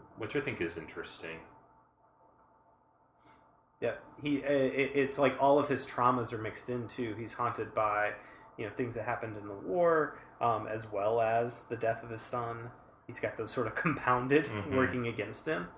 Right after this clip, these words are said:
Speaker 1: Yeah.
Speaker 2: throughout.
Speaker 1: I mean, it kinda goes with the common association of ghosts, where it's like, you know, there's something
Speaker 2: Yeah.
Speaker 1: unresolved, something that still needs to be done or worked out,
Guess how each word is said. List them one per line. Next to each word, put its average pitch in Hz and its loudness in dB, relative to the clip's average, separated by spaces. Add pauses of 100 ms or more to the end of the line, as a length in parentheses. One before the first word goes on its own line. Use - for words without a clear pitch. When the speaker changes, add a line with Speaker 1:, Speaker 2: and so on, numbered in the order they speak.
(560)
Speaker 1:
Yeah. 87 -2
Speaker 2:
throughout. 131 4 (1900)
Speaker 1:
I 147 0
mean, 160 4
it 165 0
kinda 175 2
goes 117 4
with 113 -4
the 101 0
common 95 0
association 90 -2
of 85 -6
ghosts, - -4
where 92 -6
it's - -12
like, - -10
you 85 -14
know, 87 -10
there's - -10
something 90 -6
Speaker 2:
Yeah. - -12 (120)
Speaker 1:
unresolved, 82 -2
something 87 -10
that 82 -8
still 90 -6
needs 87 -10
to 90 -10
be 85 -10
done 87 -4
or 82 -6
worked 85 -6
out, 82 -8